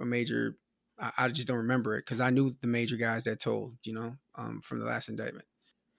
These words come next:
Yeah, I think that's crazy. They lost their lives probably 'cause he was not feeling well. He's probably in a bad mood.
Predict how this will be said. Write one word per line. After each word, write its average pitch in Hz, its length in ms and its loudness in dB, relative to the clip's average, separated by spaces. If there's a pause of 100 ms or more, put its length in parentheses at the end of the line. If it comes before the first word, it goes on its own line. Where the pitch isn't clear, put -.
Yeah, 123 360 -2 (140)
I 120 100 -6
think 120 200 -8
that's 117 240 -6
crazy. 123 380 2
They 110 180 -4
lost 110 320 -6
their 110 100 -2
lives 117 380 -2 (360)
probably 123 240 4
'cause 110 100 -2
he 120 120 2
was 117 140 -2
not 120 220 0
feeling 127 240 0
well. 120 160 -4
He's 107 120 -8
probably 120 260 2
in 117 80 -2
a 117 40 -2
bad 123 240 2
mood. 120 300 0